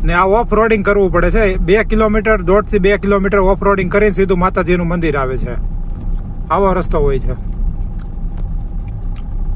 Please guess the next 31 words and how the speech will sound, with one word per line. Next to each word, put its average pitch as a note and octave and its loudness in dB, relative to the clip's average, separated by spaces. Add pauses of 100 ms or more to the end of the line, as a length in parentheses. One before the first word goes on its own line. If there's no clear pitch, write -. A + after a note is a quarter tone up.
(2000)
ને C#3 0
વરસાદ E3+ -2
છે E3 -2
તો D#3+ -2
પછી C#3+ 0
ગારો D3+ -2
તો B2+ -2
હોય C#3+ -2
જ - -4
થોડો C#3+ -2
ઘણો, C#3 -2 (1400)
તો D3 -4
પાણી D#3+ -4
ભરેલું C#3 -6
પણ B2+ -2
હોય, B2 -4
પણ C3 -8
આપણી D3+ -4 (320)
વાંધો E3 -2
ન E3+ -4
આવે, C#3+ -2
આપણી C3+ -2
કાર D3 -2
કે D3 -6
બાઇક D3+ -4
હોય E3 -2
તો D#3 -4
આરામથી D3+ -2 (140)
પસાર D3 0
થઈ C#3+ -2
જાય. A#2+ -4